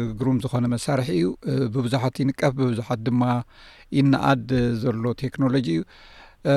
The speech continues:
ብዛዕባኡ በብእዋኑ ተኸታተሉ። እ፣ ኣሰር ኣሰር እቶም ካልኦት እውን እናሰዓቡ ብ-፣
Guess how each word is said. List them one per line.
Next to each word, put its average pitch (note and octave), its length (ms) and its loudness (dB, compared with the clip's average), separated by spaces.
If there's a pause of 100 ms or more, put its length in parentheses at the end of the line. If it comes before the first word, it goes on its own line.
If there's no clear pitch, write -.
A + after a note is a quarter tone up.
(120)
ብዛዕባኡ C#3 500 0 (180)
በብእዋኑ B2 680 2 (320)
ተኸታተሉ። B2+ 580 -2 (480)
እ፣ B2+ 280 0
ኣሰር C3 340 -2
ኣሰር B2+ 380 -2
እቶም B2 320 -2 (120)
ካልኦት B2 400 -4
እውን B2+ 200 0
እናሰዓቡ A#2+ 520 0 (840)
ብ-፣ C3+ 180 2